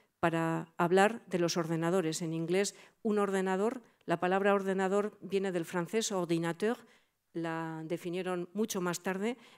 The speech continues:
pero la palabra computer es una palabra, bueno, aquí tenéis la polilla famosa con el celo que ya se ha oscurecido, bueno, contando la anécdota de, de esta mujer, ¿verdad? Bueno,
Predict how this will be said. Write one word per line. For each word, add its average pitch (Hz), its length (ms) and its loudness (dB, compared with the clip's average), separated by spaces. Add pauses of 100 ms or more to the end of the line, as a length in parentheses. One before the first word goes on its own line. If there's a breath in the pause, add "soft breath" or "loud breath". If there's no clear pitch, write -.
pero 170 160 0
la 170 120 2
palabra 180 440 0
computer 233 680 0 (240 soft breath)
es 180 140 -2
una 180 200 -2
palabra, 175 500 -2
bueno, 165 180 -6
aquí 170 160 -4
tenéis 170 460 -6 (280 soft breath)
la 156 160 -6
polilla 175 440 -4 (100)
famosa 175 500 -6 (460 soft breath)
con 160 160 -8
el 165 100 -6
celo 170 300 -2
que 160 140 -8
ya 170 100 -4
se 165 240 -4 (160)
ha 185 100 -2
oscurecido, 170 800 -4 (300 soft breath)
bueno, 156 180 -12 (140)
contando 165 400 -4
la 165 80 -4
anécdota 165 540 -4
de, 151 320 -6
de - 100 -10
esta 160 180 -8
mujer, - 320 -12
¿verdad? 208 280 -4 (360 loud breath)
Bueno, 147 200 -8